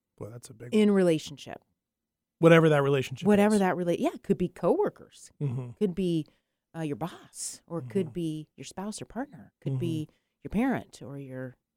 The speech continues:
Speaker 2: child.
Speaker 1: Wow, that's a big one.
Speaker 2: Mm-hmm.
Speaker 1: Uh, and, and what comes to mind immediately when you say that is, um,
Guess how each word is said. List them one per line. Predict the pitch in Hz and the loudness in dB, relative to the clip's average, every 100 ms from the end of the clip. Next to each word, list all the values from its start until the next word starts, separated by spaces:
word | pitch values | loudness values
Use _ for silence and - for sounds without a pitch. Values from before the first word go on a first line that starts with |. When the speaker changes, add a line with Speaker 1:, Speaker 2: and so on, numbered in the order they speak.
| _ _ | _ _
Speaker 2:
child. | 156 196 139 - _ _ _ _ _ _ _ _ _ _ _ _ _ _ _ _ | -8 -6 -6 -10 _ _ _ _ _ _ _ _ _ _ _ _ _ _ _ _
Speaker 1:
Wow, | 139 123 | -8 -4
that's | 131 143 | -4 -4
a | 131 | -4
big | 120 123 | -8 -12
one. | 113 107 - | -14 -18 -20
Speaker 2:
Mm-hmm. | 165 - 156 151 _ _ _ _ _ - 180 | -20 -20 -20 -20 _ _ _ _ _ -4 -4
Speaker 1:
Uh, | 147 143 226 | -4 -12 -2
and, | 156 151 147 - | 0 0 -2 0
and | 147 147 | 2 2
what | 143 | 2
comes | 170 175 - | 2 2 2
to | |
mind | 147 143 143 131 | 0 2 0 -2
immediately | 139 139 131 127 | -2 -2 -4 -6
when | 123 | -10
you | 123 | -6
say | 143 131 | -6 -6
that | 123 120 | -8 -10
is, | 120 120 - _ _ _ _ _ _ 143 | -12 -12 -14 _ _ _ _ _ _ -4
um, | 135 127 123 | -2 -2 -6